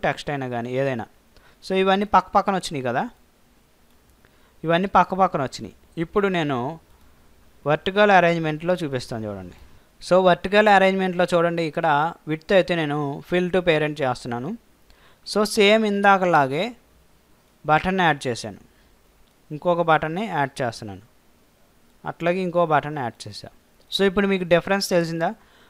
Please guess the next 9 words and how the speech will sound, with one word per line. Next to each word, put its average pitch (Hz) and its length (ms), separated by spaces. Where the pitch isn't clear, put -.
పక్క 147 240
పక్కన 196 300
ఏదైనా 175 240
కంటెంట్ 160 420
పెట్టాలి 151 400
అంటే 123 220
హారిజాంటల్ 185 640
అరేంజ్‌మెంట్‌ని 156 560
తీసుకోవాలి, 107 500